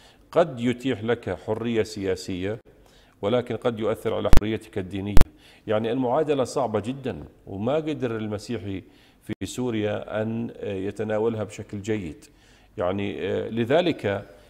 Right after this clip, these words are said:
لذلك بحسب التاريخ المعاصر، يعني لا نقول فقط المسيحي، وإنما الأقلية ال-، الدي-، الدينية أو العرقية التي كانت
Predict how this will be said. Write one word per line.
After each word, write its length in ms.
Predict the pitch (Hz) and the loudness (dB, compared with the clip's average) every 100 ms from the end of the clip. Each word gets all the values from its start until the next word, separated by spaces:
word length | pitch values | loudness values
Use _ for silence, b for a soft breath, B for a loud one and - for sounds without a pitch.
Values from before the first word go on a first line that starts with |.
| B | B
لذلك 460 | 95 120 135 113 104 | -2 0 0 -2 -4
بحسب 640 | 92 - 107 - 143 143 104 - | -4 -4 -10 -10 -2 -2 -2 -8
التاريخ 520 | 117 - 113 135 117 101 | -12 0 2 2 -2 -6
المعاصر، 580 | 101 90 104 - 90 - - b b b 101 | -6 -4 -4 -4 -6 -8 -14 b b b -4
يعني 260 | 92 98 | -2 -4
لا 260 | 101 147 175 | -4 -2 0
نقول 380 | 170 - 143 107 | 0 -2 -4 -4
فقط 440 | 131 - 110 - | -6 -4 -6 -6
المسيحي، 600 | 107 101 - 104 90 80 | -6 -6 -8 -10 -10 -6
وإنما 640 | 95 131 143 117 110 107 - B B B B - | -6 -4 -2 -2 -2 -4 -8 B B B B -10
الأقلية 720 | 110 90 - 113 113 156 160 | -6 -6 -4 -4 -4 -4 -2
ال-، 340 | 143 117 113 - | -2 -2 -4 -6
الدي-، 380 | 104 92 110 - | -8 -4 -4 -4
الدينية 640 | 98 107 110 98 90 82 | -4 -4 -2 -2 -4 -6
أو 300 | 82 113 120 | -4 -2 -2
العرقية 720 | 107 107 107 113 92 87 76 - | -2 -4 -4 -6 -6 -6 -6 -6
التي 220 | 104 120 | -8 -8
كانت 440 | - 151 143 98 | -4 -2 0 -2